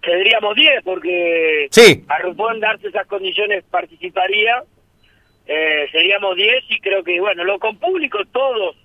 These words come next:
Speaker 1: coinciden en lo mismo, sin público no se juega.
Speaker 2: No.
Speaker 1: La cuestión es decir, ponemos una fecha antes de que la provincia habilite, o esperamos que la provincia habilite y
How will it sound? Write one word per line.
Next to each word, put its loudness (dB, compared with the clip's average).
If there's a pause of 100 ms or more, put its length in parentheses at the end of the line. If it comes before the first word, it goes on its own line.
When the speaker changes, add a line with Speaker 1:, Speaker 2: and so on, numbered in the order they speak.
(240)
Speaker 1:
coinciden -2
en 0
lo 0
mismo, 0
sin -2
público -4
no -4
se -6
juega. -8
Speaker 2:
No. 4
Speaker 1:
La -2
cuestión 0
es 0
decir, -2
ponemos 2
una 0
fecha -2 (200)
antes -6
de 0
que -2
la 0
provincia -2
habilite, -2 (280)
o -2
esperamos -2
que -2
la -2 (140)
provincia -2
habilite -4
y 2